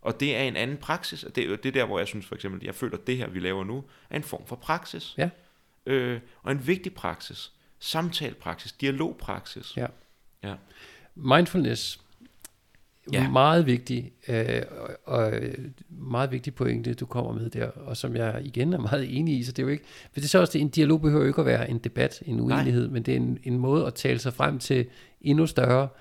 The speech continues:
Speaker 2: viden, end man havde i forvejen, ikke?
Speaker 1: Og det synes jeg er vigtigt, for jeg tror også, noget vi tror i dag, det er meget, at vi skal debattere for at finde noget.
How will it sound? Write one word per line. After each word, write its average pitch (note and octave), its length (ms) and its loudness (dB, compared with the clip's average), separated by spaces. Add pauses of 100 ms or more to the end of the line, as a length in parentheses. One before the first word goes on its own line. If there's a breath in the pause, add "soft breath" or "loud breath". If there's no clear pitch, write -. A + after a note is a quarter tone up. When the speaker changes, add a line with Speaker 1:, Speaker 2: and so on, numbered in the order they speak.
(240 soft breath)
Speaker 2:
viden, B2+ 320 2
end B2+ 120 0
man A2 160 0
havde A2+ 360 0
i A2 40 0
forvejen, A2+ 480 -4
ikke? F3+ 120 0
Speaker 1:
Og G3 80 -8
det D#3 100 -2
synes D3 200 -4
jeg C#3 60 0
er A2+ 40 -4
vigtigt, A#2 340 -4
for A#2+ 80 -4
jeg G#2 100 0
tror A#2+ 180 -6
også, - 280 -4
noget C3 160 -2
vi C3 60 -8
tror - 320 -6
i - 40 -6
dag, A#2+ 420 -4
det B2 80 -2
er A#2 40 0
meget, A2+ 240 0
at A#2 40 -8
vi A#2 60 -8
skal - 220 -8
debattere A#2+ 600 -4
for - 160 -6
at A2 60 -6
finde C3 300 -4
noget. A#2+ 300 -2